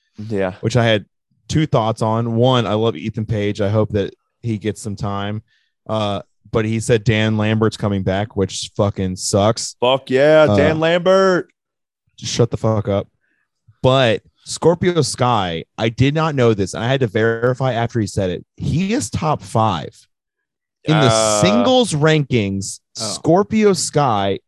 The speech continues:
Speaker 2: is top five.
Speaker 1: I have issues with that.
Speaker 2: Why?
Speaker 1: Well,
Speaker 2: Look at
Speaker 1: I
Speaker 2: his
Speaker 1: don't,
Speaker 2: record.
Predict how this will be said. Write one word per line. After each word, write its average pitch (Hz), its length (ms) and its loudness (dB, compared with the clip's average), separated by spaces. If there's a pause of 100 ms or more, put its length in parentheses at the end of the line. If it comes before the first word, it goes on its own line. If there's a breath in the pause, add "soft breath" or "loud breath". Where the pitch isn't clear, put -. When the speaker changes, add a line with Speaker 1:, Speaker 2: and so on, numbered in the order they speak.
Speaker 2:
is 104 200 -8
top 143 360 -4
five. - 540 -6 (760)
Speaker 1:
I 107 160 -2
have 92 160 -2
issues 90 320 -10
with 90 140 -18
that. 87 300 -8 (1120)
Speaker 2:
Why? 107 640 -2 (360)
Speaker 1:
Well, 113 160 4
Speaker 2:
Look 127 100 0
at 120 40 4
Speaker 1:
I 131 40 4
Speaker 2:
his 139 80 4
Speaker 1:
don't, 131 80 2
Speaker 2:
record. 135 460 2